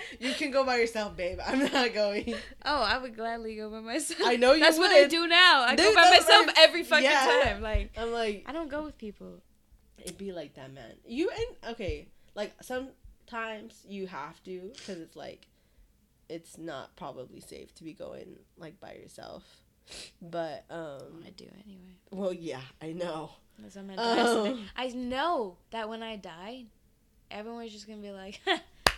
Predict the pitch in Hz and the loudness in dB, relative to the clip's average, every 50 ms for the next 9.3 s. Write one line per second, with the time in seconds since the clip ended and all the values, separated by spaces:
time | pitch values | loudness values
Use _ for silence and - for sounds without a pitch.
0 | - - - - 233 254 262 262 269 233 247 247 240 247 254 254 262 254 - - | -4 -18 -16 -10 -4 -2 0 0 -2 -4 -12 -14 -12 -10 -10 -10 -10 -12 -12 -10
1 | 302 294 269 247 240 240 240 226 - - - 254 247 226 214 214 - - _ - | -10 -10 -8 -8 -10 -12 -14 -16 -18 -14 -8 -6 -4 -4 -6 -8 -14 -20 _ -16
2 | - 247 226 190 185 196 - 220 185 202 196 190 180 165 160 - - 165 170 - | -12 -10 -8 -8 -8 -8 -10 -10 -10 -8 -8 -6 -6 -8 -10 -10 -8 -8 -8 -8
3 | - - 160 143 143 165 170 - 254 294 320 302 240 196 202 214 - 269 269 277 | -10 -14 -16 -16 -16 -18 -18 -14 -10 -6 -4 -4 -4 -4 -6 -8 -10 -12 -14 -14
4 | 269 - 202 180 180 180 180 185 185 180 - - 233 226 262 294 339 370 381 311 | -14 -14 -14 -14 -14 -12 -12 -14 -14 -14 -14 -16 -16 -16 -14 -14 -14 -14 -14 -14
5 | 330 320 294 269 220 240 - - 277 285 - - 220 208 226 - - 196 190 190 | -14 -14 -14 -14 -16 -16 -14 -14 -14 -14 -14 -14 -16 -16 -16 -16 -16 -16 -16 -18
6 | 196 208 _ _ _ _ _ _ _ - 220 214 240 233 233 226 - - 208 185 | -18 -20 _ _ _ _ _ _ _ -12 -10 -8 -6 -6 -6 -8 -10 -12 -12 -12
7 | 180 196 226 285 339 _ _ _ _ _ _ _ _ 214 208 202 202 208 208 _ | -10 -10 -12 -14 -14 _ _ _ _ _ _ _ _ -18 -16 -16 -16 -18 -20 _
8 | _ 190 185 185 220 330 - - - _ - - - 151 170 214 226 226 208 - | _ -8 -6 -6 -6 -6 -10 -14 -20 _ -20 -18 -12 -10 -10 -10 -10 -12 -14 -10
9 | 202 196 214 233 269 349 | -10 -10 -8 -8 -10 -10